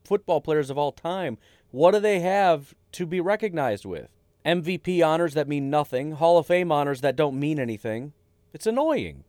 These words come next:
It's just, it's stupid. Because we don't want, we, we, we don't want to exclude anybody. Well, I don't wanna say he wasn't good enough. Obviously, he was very good, and he played for, like, fifteen years. We should probably put him in. No. You have to be okay saying, "I'm sorry, you don't meet the mark."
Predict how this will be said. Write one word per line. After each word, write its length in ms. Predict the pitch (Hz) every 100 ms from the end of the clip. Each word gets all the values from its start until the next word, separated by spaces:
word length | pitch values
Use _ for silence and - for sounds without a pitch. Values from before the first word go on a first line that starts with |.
| _
It's 160 | - -
just, 240 | 185 -
it's 160 | 180 -
stupid. 580 | - 226 247 - - - -
Because 260 | 170 196
we 80 | 165
don't 200 | 202 196
want, 160 | 190 165
we, 160 | 190
we, 180 | 151 175 156
we 100 | 170
don't 140 | 202
want 120 | 208
to 60 | 202
exclude 460 | 175 - 180 233 196
anybody. 380 | 101 90 90
Well, 420 | 127 165 165 160 - _ _
I 80 | -
don't 140 | 196
wanna 160 | 185 180
say 140 | 190
he 60 | 170
wasn't 280 | 170 165 147
good 120 | 160
enough. 220 | 151 151
Obviously, 400 | 156 160 175 160
he 60 | 143
was 100 | 139
very 240 | 139 151
good, 140 | 131 143
and 100 | 143
he 60 |
played 240 | - 143 139
for, 80 |
like, 120 | 135 127
fifteen 400 | 143 - 139 127
years. 220 | 113 117
We 100 | 117
should 120 | -
probably 240 | 117 110
put 180 | 107 110
him 80 | 101
in. 200 | 80 - _ _ -
No. 640 | 143 196 226 214 151 82 - _ -
You 120 | 131
have 220 | 180 196
to 60 | 180
be 120 | 202
okay 240 | 190 202
saying, 220 | 180 190 175
"I'm 120 | 165
sorry, 460 | - 190 190 147
you 180 | 120 135
don't 240 | 165 190 151
meet 240 | 170 -
the 80 | 143
mark." 480 | 143 120 69 -